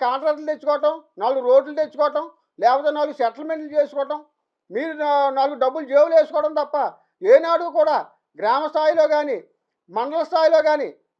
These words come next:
ఏ కష్టం వచ్చినా కూడా ఏ చెట్టు పని ఒకరికి కానీ ఎవరికి సాయం చేయలేదు. మరి సుభాష్ గారు ఈరోజు ఒక కార్మిక శాఖ మంత్రి అవ-, అయిన తర్వాత మా మండ-, పులగొత్త మండలంలో ఈరోజు నా ద్వారా ఐదు లక్షల రూపాయలు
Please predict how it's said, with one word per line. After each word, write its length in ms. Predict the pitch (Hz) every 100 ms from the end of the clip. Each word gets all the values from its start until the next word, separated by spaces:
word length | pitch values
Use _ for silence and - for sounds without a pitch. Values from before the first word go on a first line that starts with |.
| 294
ఏ 40 | 285 320
కష్టం 220 | 330 320 311
వచ్చినా 220 | 302 311
కూడా 200 | 302 311 277
ఏ 40 | 277 311
చెట్టు 160 | 311
పని 340 | 294 294 302 285
ఒకరికి 240 | 277 285 247
కానీ 260 | 262 269 208 _ - 202
ఎవరికి 280 | 285 302 359
సాయం 280 | 294 302 285
చేయలేదు. 340 | 262 269 196 127 _ _ _
మరి 120 | 190 247
సుభాష్ 380 | 262 311 302 320
గారు 140 | 320 302
ఈరోజు 300 | 285 294 302 285 254 _ _ _ _ _
ఒక 100 | 180 180
కార్మిక 300 | 247 311 330
శాఖ 260 | 349 302 320 311
మంత్రి 220 | 294 302 294 294 269 240
అవ-, 140 | 262
అయిన 240 | 254 302 320
తర్వాత 260 | 302 302 294 240 202 _ _
మా 120 | - 247
మండ-, 280 | 285 285 294
పులగొత్త 320 | 311 320 302 330
మండలంలో 380 | 311 311 302 247 151 _ _ _
ఈరోజు 460 | 190 285 311 311 311 208 151
నా 120 | 214 311
ద్వారా 200 | 302 320 311 269
ఐదు 120 | 294
లక్షల 300 | 294 294 277 269
రూపాయలు 380 | 294 320 311